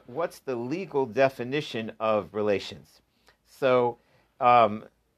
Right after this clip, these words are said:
we'll start the discussion. I, we, we try not to get, uh,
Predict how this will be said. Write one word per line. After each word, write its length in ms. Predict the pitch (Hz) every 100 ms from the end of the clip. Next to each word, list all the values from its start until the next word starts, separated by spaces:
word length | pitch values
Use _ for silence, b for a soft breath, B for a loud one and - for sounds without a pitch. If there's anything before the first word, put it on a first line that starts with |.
| -
we'll 460 | 175 160 175 160 -
start 380 | - 190 214
the 80 | 160
discussion. 580 | 127 110 - 117 - 120
I, 160 | 107 -
we, 380 | 147 131 160 175
we 80 | -
try 280 | 151 - 208
not 220 | 170 160
to 80 | 151
get, 360 | 120 123 117 - 110
uh, 240 | 104 98